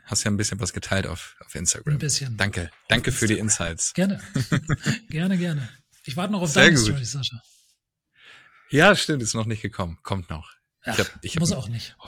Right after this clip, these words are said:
Speaker 2: Muss man nicht.
Speaker 1: Heute hab
Speaker 2: Man
Speaker 1: ich ein
Speaker 2: kann das
Speaker 1: bisschen
Speaker 2: auch einfach
Speaker 1: was.
Speaker 2: mal für sich, einfach für sich genießen. Das ist doch super.
Speaker 1: Genau. Ich find
Speaker 2: Genau.
Speaker 1: nur immer Urlaubsfotos zeigen jetzt von gefühlt Mai bis September, ne? Man macht irgendwie sein Feed auf. <laughs> Ähm, ja.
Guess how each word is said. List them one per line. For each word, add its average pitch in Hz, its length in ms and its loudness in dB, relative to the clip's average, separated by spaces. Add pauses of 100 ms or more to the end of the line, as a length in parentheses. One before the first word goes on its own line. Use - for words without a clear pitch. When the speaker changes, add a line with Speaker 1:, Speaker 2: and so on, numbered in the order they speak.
Speaker 2:
Muss 180 220 0
man 175 120 0
nicht. 151 80 -2
Speaker 1:
Heute 120 160 6
hab 101 80 4
Speaker 2:
Man - 60 0
Speaker 1:
ich - 60 -2
ein - 20 -4
Speaker 2:
kann 190 80 2
das 185 100 2
Speaker 1:
bisschen 165 160 0
Speaker 2:
auch - 40 -2
einfach 85 100 -2
Speaker 1:
was. 151 120 -2
Speaker 2:
mal 160 100 -4
für 151 120 -8
sich, 147 320 -8 (960)
einfach 147 280 -4
für 156 140 -2
sich 147 220 2
genießen. 127 420 -2
Das 131 180 -2
ist - 140 -4
doch 117 100 -8
super. - 360 -10 (1120)
Speaker 1:
Genau. 82 440 -2 (320)
Ich - 160 -4
find 110 160 0
Speaker 2:
Genau. 110 120 -4
Speaker 1:
nur 131 260 2
immer 120 260 -2
Urlaubsfotos 117 680 -2
zeigen 113 280 -2
jetzt 107 280 -2
von 98 400 -4
gefühlt 110 380 -2
Mai 107 220 2
bis 107 180 0
September, 117 460 -2
ne? 110 140 -2
Man 113 180 -2
macht 110 220 -2
irgendwie 107 200 -2
sein 101 160 -4
Feed 113 260 -6
auf. - 300 -8
<laughs> 131 40 2 (1040)
Ähm, 80 420 -6
ja. - 160 -14